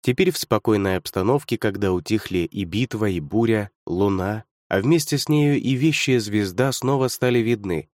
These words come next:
на расчистившемся от облаков небе, Ваня, наконец, смог разглядеть Кощея получше.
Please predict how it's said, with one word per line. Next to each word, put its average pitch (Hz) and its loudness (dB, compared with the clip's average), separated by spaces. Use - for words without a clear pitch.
на 101 2
расчистившемся 110 0
от 101 0
облаков 101 0
небе, 78 -6
Ваня, 147 2
наконец, 139 0
смог 120 -2
разглядеть 110 0
Кощея 104 2
получше. 80 -4